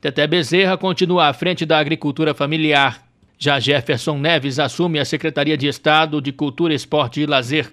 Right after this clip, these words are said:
César Miranda continua à frente da pasta de Desenvolvimento Econômico e Alan Porto da Educação. A Fazenda mantém Rogério Galo.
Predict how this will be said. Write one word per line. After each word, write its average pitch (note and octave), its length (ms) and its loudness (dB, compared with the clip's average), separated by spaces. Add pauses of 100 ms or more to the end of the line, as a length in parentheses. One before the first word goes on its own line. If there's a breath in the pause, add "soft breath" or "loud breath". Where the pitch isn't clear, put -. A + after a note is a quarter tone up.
César D#3 420 4
Miranda D#3+ 380 2
continua D#3 600 2
à - 20 0
frente D#3 340 -4
da C3+ 140 -2
pasta E3 400 2
de C#3 80 -4
Desenvolvimento D3 960 -2
Econômico D#3+ 720 0 (240 soft breath)
e - 80 2
Alan F3+ 260 4
Porto F3 380 2
da D#3+ 140 4
Educação. D3+ 640 0 (200)
A C3+ 200 0
Fazenda E3+ 480 0
mantém D3 320 -2
Rogério C#3 380 -2
Galo. C3+ 340 0